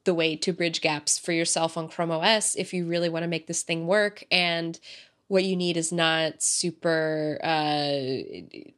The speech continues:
it doesn't re-, it, it's not a resource hog.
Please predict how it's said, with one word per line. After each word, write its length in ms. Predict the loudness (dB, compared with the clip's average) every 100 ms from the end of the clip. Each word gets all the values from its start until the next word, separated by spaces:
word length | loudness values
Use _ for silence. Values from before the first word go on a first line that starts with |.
| _ -8
it 100 | -6
doesn't 380 | -2 -4 -6 -10 -8
re-, 140 | -8 -8 _ _
it, 140 | -8 -6 -8 -10
it's 140 | 0
not 140 | 2 2
a 40 |
resource 460 | 0 -2 0 -2 0
hog. 340 | -2 -2 -6